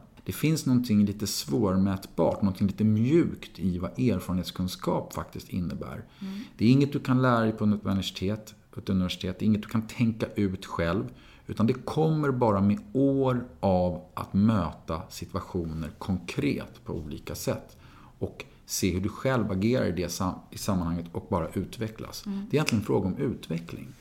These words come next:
Speaker 2: Okej.
Speaker 1: Den är svårt att liksom teoretiskt tänka fram.
Speaker 2: Mm.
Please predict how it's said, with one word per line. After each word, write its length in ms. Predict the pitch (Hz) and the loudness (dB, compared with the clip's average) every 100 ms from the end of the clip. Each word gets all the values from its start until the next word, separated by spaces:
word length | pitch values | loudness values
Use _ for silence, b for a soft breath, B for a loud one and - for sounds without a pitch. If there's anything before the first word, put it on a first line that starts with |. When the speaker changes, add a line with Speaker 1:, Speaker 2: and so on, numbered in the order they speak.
| - - | -10 -10
Speaker 2:
Okej. 160 | - | -4
Speaker 1:
Den 100 | 113 | 0
är 60 | 135 | 0
svårt 240 | - 107 | 0 -2
att 60 | 98 | -2
liksom 180 | 98 95 | -2 -4
teoretiskt 840 | - 113 110 151 143 - - - | -2 0 2 0 -2 -6 -12 -4
tänka 460 | 127 101 - - 131 | 0 0 -2 -6 -6
fram. 240 | - 247 - | -8 -12 -10
Speaker 2:
Mm. 200 | 196 202 | -8 -8